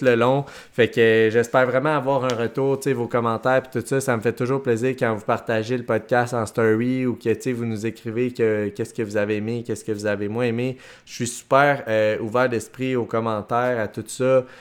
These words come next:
Je vais, euh, je vais toujours prendre qu'est-ce que vous avez à m'apporter. Je suis quelqu'un qui cherche à s'améliorer tout le temps. Fait que, euh,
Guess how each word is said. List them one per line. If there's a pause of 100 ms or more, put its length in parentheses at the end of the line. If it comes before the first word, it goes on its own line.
(140)
Je
vais,
euh, (360)
je
vais
toujours
prendre
qu'est-ce
que
vous
avez
à
m'apporter.
Je
suis
quelqu'un
qui
cherche
à
s'améliorer
tout
le
temps.
Fait
que, (480)
euh,